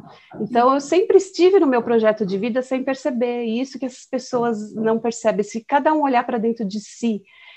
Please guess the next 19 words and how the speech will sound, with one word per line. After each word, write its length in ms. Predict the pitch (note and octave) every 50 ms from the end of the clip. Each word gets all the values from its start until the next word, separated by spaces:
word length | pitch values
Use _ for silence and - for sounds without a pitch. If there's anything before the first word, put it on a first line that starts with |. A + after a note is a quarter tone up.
| _ -
e 100 | A#3 A#3
observar 480 | A#3 A3 - C4 A#3+ A3 G#3 A3 G#3
o 60 | G#3+
que 120 | G#3 - C4
você 240 | C4+ D4+ D4 - D4
faz 540 | D4 - - _ B3+ A#3+ A#3+ A#3 A#3 G#3
desde 260 | F#3+ G#3+ A#3+ A3+ G#3+ A3
pequeno, 600 | - A3+ A3 _ - - A3+ A3+ A3 A3 A3 G#3
o 20 |
que 80 | G#3+ A3+
você 240 | G#3+ A#3 - A#3+
gosta 320 | G#3 G3 A3+ A3+ - - A3
de 100 | - -
fazer, 360 | - A3 G#3 G3 G#3 A3+ G#3+
de 120 | F#3 A3
onde 200 | A#3 B3 A#3+ A3+
vem 160 | G#3+ A3+ A3+ A3
teu 160 | A#3 A3+ G3+
desejo, 680 | G3+ G#3 G3 F#3+ F#3 A3 A#3+ B3 A#3+ A3 F#3+ G3